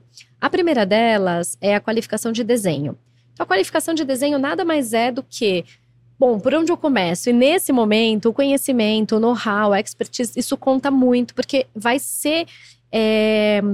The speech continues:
você vai economizar muito tempo, né, em já encaminhar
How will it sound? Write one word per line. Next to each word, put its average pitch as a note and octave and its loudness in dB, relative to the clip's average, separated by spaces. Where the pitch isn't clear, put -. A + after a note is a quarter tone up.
você - -4
vai D4 2
economizar D4+ 2
muito D#4 4
tempo, B3 -2
né, A3+ 0
em A#3+ 2
já B3+ 0
encaminhar B3+ 0